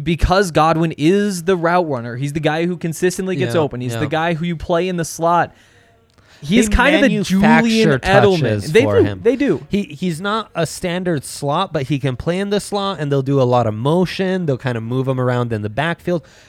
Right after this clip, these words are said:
Speaker 2: just manufacturing touches for him 'cause he's such a great yak weapon. And you're right, a guy like that fits Brady so nicely, so you gotta like him a lot more than Mike Evans.
Speaker 1: Mm-hmm.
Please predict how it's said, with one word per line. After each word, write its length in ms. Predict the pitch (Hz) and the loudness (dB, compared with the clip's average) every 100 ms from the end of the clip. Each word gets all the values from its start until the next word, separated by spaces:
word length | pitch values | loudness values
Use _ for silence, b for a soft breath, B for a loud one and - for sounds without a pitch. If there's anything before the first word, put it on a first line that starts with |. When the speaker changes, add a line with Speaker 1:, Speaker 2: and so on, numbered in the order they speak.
| b | b
Speaker 2:
just 180 | 190 185 | -12 -8
manufacturing 920 | 175 175 190 165 147 151 - 143 110 | -8 -6 -6 -4 -2 -4 -4 -6 -6
touches 500 | - 131 123 127 101 | -4 -2 -2 -4 -6
for 180 | 127 104 | -6 -6
him 80 | 101 | -4
'cause 160 | 117 | -6
he's 140 | 110 107 | -6 -6
such 260 | - 131 | -6 -6
a 60 | 135 | -6
great 320 | 110 113 117 | -4 -4 -4
yak 360 | 104 117 110 - | -4 -2 -4 -6
weapon. 460 | 110 101 113 104 98 b b b - | -8 -8 -10 -12 -16 b b b -8
And 140 | 156 | -4
you're 100 | 190 | 2
right, 220 | 180 131 113 | 4 4 0
a 80 | 120 | -2
guy 240 | 131 156 | 0 2
like 220 | 170 147 | 2 2
that 260 | 147 131 117 | 2 0 -2
fits 260 | 131 113 | -8 -10
Brady 380 | 127 127 117 107 | -6 -2 -2 -4
so 400 | 98 - 156 135 | -10 -4 0 2
nicely, 460 | 117 107 95 - 104 | 0 -2 -6 -10 -10
so 160 | - | -4
you 160 | 120 117 | -2 -2
gotta 340 | 110 139 139 | -2 -2 0
like 300 | 135 123 120 | 0 0 -2
him 80 | 123 | -4
a 80 | 117 | -2
lot 240 | 113 117 | 0 -2
more 180 | 113 117 | -2 -2
than 140 | 113 113 | -2 -2
Mike 260 | 110 107 | -4 -2
Evans. 480 | 120 101 104 98 - | -2 -2 -6 -10 -14
Speaker 1:
Mm-hmm. 280 | 131 127 139 | -10 -6 -6